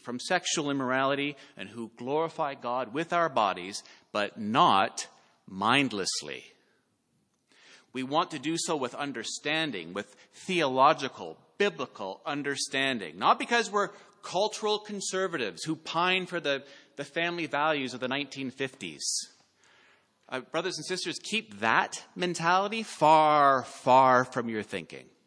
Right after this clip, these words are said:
Rather, we must be a people who point to Holy Scripture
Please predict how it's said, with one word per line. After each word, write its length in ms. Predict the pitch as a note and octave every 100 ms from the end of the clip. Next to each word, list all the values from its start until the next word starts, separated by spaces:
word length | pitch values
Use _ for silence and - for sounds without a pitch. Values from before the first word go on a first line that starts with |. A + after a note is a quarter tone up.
| _ _ _ _ _ _ _ _ - - _
Rather, 500 | A2 C3+ D#3 B2 D#2 - - _ _
we 200 | B2+ C3+ B2+
must 580 | C3 D#3 E3+ - - -
be 120 | C#3
a 60 | B2
people 380 | - D3 C#3 A#2+
who 200 | B2+ A2+
point 380 | - D#3 E3+
to 160 | - A#2
Holy 400 | G#2+ D#3 G3 G#3
Scripture 680 | - - F#3 F3+ - G#2+